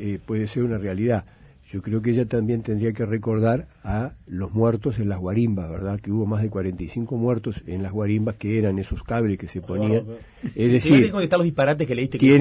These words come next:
Speaker 2: dijo Maduro,
Speaker 1: tiene,
Speaker 2: seguís hablando,
Speaker 1: yo
Speaker 2: porque
Speaker 1: creo que tiene que, este, eh, ser equilibrada esta señora y ver todo, la, por ejemplo, el gran contrabando hacia Colombia,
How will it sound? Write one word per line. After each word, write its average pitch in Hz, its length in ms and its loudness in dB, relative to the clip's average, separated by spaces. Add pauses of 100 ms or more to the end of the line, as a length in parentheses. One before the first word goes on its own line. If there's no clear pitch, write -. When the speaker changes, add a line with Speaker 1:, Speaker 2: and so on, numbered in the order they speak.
Speaker 2:
dijo 127 80 8
Maduro, 147 240 2
Speaker 1:
tiene, 151 420 10
Speaker 2:
seguís 117 200 6
hablando, 135 380 2
Speaker 1:
yo 131 120 8
Speaker 2:
porque 117 120 6
Speaker 1:
creo 156 160 10
que 160 120 8
tiene 147 340 10
que, 147 320 8 (260)
este, 104 880 2 (100)
eh, 107 520 -6
ser 120 220 0
equilibrada 135 580 6
esta 95 160 -4
señora 113 420 0
y 98 160 -2
ver 110 300 4 (520)
todo, 127 280 4
la, 95 140 0
por 98 160 -6
ejemplo, 123 300 -2
el 92 200 -4
gran 156 200 -4
contrabando 113 600 -2
hacia 82 200 -8
Colombia, 92 580 -4